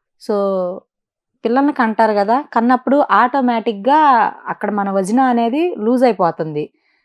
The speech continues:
So, అలా లూజ్ అవ్వడం వల్ల కూడా వాళ్ళు చాలా ఇబ్బందులు పడుతున్నారు. ఫస్ట్ ఒకటి, పిల్లల్ని డెలివరీస్ అయినప్పుడు ఒక ప్రాబ్లం అయితే, ఇంకో రెం-, సెకండ్ ప్రాబ్లం ఏంటి అని అంటే, వాళ్ళకి ఫుడ్ హ్యాబిట్స్ అండి.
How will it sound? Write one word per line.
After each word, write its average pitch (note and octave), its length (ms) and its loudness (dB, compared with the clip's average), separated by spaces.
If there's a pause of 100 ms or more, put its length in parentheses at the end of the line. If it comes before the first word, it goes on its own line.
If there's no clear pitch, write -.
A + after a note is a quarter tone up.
(160)
So, B3 280 4
అలా A#3 260 6 (440)
లూజ్ B3+ 280 0
అవ్వడం B3 280 4
వల్ల A3 240 2
కూడా G#3 500 0
వాళ్ళు G3 560 -2 (140)
చాలా G3 360 0
ఇబ్బందులు A3 400 0
పడుతున్నారు. F3+ 680 -4 (420)
ఫస్ట్ - 260 0
ఒకటి, B3+ 600 2
పిల్లల్ని C4+ 720 0
డెలివరీస్ A#3 480 0
అయినప్పుడు A3+ 480 0 (120)
ఒక F#3+ 220 -4
ప్రాబ్లం G3 440 0
అయితే, F#3+ 300 -2
ఇంకో B3 260 -2
రెం-, A3 380 -4
సెకండ్ B3+ 360 -2
ప్రాబ్లం A#3 440 4
ఏంటి A3+ 380 -2
అని G3 140 -2
అంటే, A3 460 -4 (800)
వాళ్ళకి A3+ 760 2
ఫుడ్ C#4 160 0
హ్యాబిట్స్ A#3+ 460 2
అండి. F3+ 380 -2